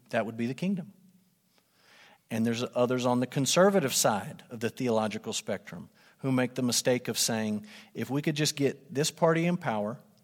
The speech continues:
and we could just pass this law and get rid of that law," which, look, I'm in favor of passing some laws, and I'm in favor of getting rid of some laws. There's some that have been passed recently that I think are abominable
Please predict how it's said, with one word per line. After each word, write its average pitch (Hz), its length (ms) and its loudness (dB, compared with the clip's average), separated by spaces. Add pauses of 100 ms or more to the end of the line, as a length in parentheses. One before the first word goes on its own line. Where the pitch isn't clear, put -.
(360)
and 120 80 -2
we 127 80 0
could 120 140 -4
just 131 200 -2
pass 131 280 2
this 156 320 2
law 131 400 6
and 113 200 -2
get 123 200 -2
rid 120 160 0
of 104 140 -2
that 147 260 6
law," 110 400 0 (160)
which, 170 320 0
look, 220 340 4 (960)
I'm 208 220 6
in 202 140 6
favor 208 420 8
of 127 100 4
passing 180 400 6
some 139 260 4
laws, 147 300 6
and 131 100 2
I'm 170 140 4
in 180 100 6
favor 180 320 6
of 156 80 2
getting 180 280 6
rid 233 180 10
of 190 80 6
some 135 260 2
laws. 98 360 -2
There's 156 200 2
some 185 220 6
that 180 100 8
have 170 120 2
been 170 160 4
passed 175 340 4
recently 175 420 4
that 156 140 2
I 160 80 6
think 165 220 -2
are 151 80 4
abominable 156 760 4